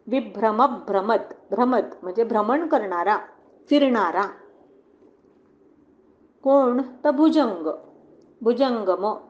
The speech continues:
म्हणजे साप, सर्प. श्वसत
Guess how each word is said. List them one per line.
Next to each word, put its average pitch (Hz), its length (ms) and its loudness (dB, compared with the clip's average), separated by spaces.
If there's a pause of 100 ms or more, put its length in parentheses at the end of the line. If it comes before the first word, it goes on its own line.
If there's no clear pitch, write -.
(120)
म्हणजे 226 480 -4 (160)
साप, - 560 -8 (560)
सर्प. 233 340 -2 (560)
श्वसत 247 840 -2